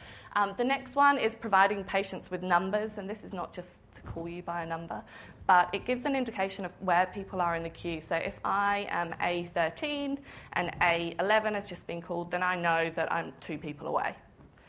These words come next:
Pretty simple, pretty basic, but let's see if it makes a difference. And the last one there, so we actually directly allocated patients to a doctor. When they came in and said, "Hey, I can see,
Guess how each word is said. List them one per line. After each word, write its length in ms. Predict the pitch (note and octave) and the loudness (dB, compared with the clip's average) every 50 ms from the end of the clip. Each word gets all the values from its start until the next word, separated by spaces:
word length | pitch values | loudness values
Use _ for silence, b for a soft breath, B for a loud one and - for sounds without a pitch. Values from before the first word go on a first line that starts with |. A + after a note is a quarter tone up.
| B B B B B - - - - - - - - | B B B B B -20 -20 -20 -20 -20 -18 -10 -4
Pretty 140 | D#4+ C#4+ C#4 | -4 -4 -4
simple, 420 | - - G3+ G3 G#3 - G3+ F#3+ | -2 -4 -4 -4 -4 -4 -6 -4
pretty 240 | F#3+ - G#3 G3+ G3 | -2 -2 -2 -2 -2
basic, 580 | G3 F#3 E3+ E3+ E3+ - - D#3+ - - - - - | -2 -4 -4 -4 -4 -6 -4 -6 -6 -6 -8 -6 -2
but 180 | E3+ D#3+ - - | 0 0 0 -2
let's 180 | F3 D#3+ - | -6 -6 -6
see 100 | - E3+ | -8 -10
if 120 | D#3+ D#3+ - | -10 -10 -12
it 80 | - | -10
makes 220 | - - - - - | -10 -10 -12 -12 -16
a 20 | |
difference. 380 | F#3 - - - - - - - - - B B B B B B B B - | -18 -16 -14 -14 -14 -14 -14 -16 -20 -20 B B B B B B B B -2
And 160 | G#3+ A3+ A3+ | 0 0 2
the 60 | A#3+ | 2
last 300 | A#3+ B3 B3+ C#4 C#4 - | 2 4 2 2 0 -2
one 140 | C#4 C4 A#3+ | -4 -4 0
there, 320 | A3+ G#3+ G#3+ G#3 G3+ G#3 - | 2 4 4 4 4 2 -2
so 100 | A3 G3 | -4 -4
we 140 | F#3+ G#3 - | -4 -2 0
actually 420 | - A#3 - - - C4+ C#4+ C#4+ A#3+ | 0 0 0 -2 -4 -6 -4 -4 0
directly 720 | - G3+ F#3 F#3 F3+ F3 - - - G3 F#3 F#3 F3 - | 4 6 6 6 6 4 2 0 -4 -4 -2 -2 0 2
allocated 640 | - F3+ E3+ F3 F3 - G3 F3+ E3+ E3+ F3 E3+ - | 4 4 4 4 2 0 -2 -4 -4 -4 -8 -10 -6
patients 440 | - F3+ F3 E3+ - - E3+ - - | -2 -2 -2 -2 -4 -8 -10 -10 -8
to 120 | - E3+ | -4 -4
a 40 | D#3 | -2
doctor. 420 | D#3 E3 - - - - - G4 - | -2 -2 -4 -4 -2 0 0 0 2
When 160 | - A3+ G#3+ G#3+ | 2 2 4 4
they 120 | A3 A3+ | 4 2
came 260 | A3 - G#3+ G3 G3 | 2 0 -2 0 0
in 160 | F#3+ F#3+ F#3 | 0 -2 -2
and 100 | F#3 F3+ | -2 -4
said, 200 | F3 - F3+ F3+ | -2 -2 -2 -2
"Hey, 400 | F#3+ G#3 G3+ G3+ G3 G3 G3 - - - - - | 0 0 0 0 0 -2 -4 -8 -18 -20 -12 -8
I 240 | - - F#3+ F3+ F3+ F3+ F3+ F3 | -6 -6 -6 -6 -8 -8 -10 -12
can 200 | - - G3 E3+ | -12 -10 -10 -8
see, 500 | F3 - - F3 E3+ E3+ E3+ E3 E3+ F3 | -8 -6 -4 -4 -2 -2 -4 -4 -6 -10